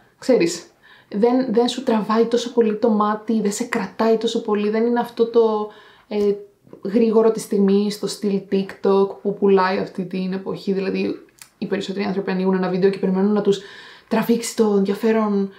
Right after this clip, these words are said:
το οποίο τρέχει όλη την ώρα, γιατί όλοι έχουν απόσπαση προσοχής. Ε, τι έλεγα; Αλήθεια, τι έλεγα;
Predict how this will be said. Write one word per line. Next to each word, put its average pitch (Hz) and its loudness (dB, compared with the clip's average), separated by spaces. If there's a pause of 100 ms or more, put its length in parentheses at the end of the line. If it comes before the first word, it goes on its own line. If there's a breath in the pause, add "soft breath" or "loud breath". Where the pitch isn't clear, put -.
(300 loud breath)
το 190 2
οποίο 190 -2
τρέχει 185 -2
όλη 185 -4
την 185 -6
ώρα, 190 -2
γιατί 180 -4
όλοι 185 0
έχουν 185 -6 (260)
απόσπαση 175 -6
προσοχής. 185 -4 (460 loud breath)
Ε, 202 -6 (1800)
τι 214 -6
έλεγα; 214 -6 (2250 loud breath)
Αλήθεια, 208 0
τι 175 0
έλεγα; 170 0